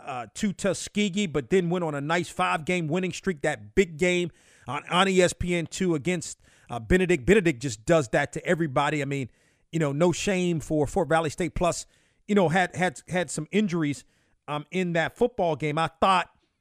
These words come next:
where Fort Valley State could have gotten it done was the game against Albany State. Basically, Fort Va-, if I remember correctly, Fort Valley State wins that football game. Fort Valley State's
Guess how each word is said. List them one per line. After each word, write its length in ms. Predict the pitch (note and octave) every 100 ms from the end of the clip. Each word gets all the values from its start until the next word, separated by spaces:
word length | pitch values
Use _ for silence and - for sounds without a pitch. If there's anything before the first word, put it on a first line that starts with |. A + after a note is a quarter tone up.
| _ _ _ _
where 200 | D3+ F3
Fort 340 | - G3+ G3+ B2
Valley 260 | F3+ F3
State 340 | D3+ - F3 - -
could 260 | - E4+
have 180 | A3+ C3
gotten 300 | F3 D#3+ D#3
it 160 | C3+ D#3
done 280 | D#3+ D#3 - _ _ -
was 160 | D#3+
the 100 | -
game 240 | D3 F#3 F3+
against 300 | D3 F3 F3+
Albany 260 | E3+ E3+
State. 260 | C#3 G#3 C3+
Basically, 440 | F#3+ B3 A#3 G3+
Fort 240 | F3 G#3 D#3
Va-, 140 | F3+
if 60 | F3
I 100 | F#3+
remember 440 | G3 G#3 A#3+ G#3+
correctly, 420 | - F3 D#3 E3
Fort 220 | C#3 F#3+ D3
Valley 260 | G3 G#3
State 280 | - G#3+ F3+
wins 260 | D#3 G#3 C#3+
that 240 | G3+ -
football 360 | B3+ - F3 D3
game. 280 | D3 C#3+ - _ _ _
Fort 220 | - G3+ D#3+
Valley 240 | F#3 F3+
State's 360 | - A3 -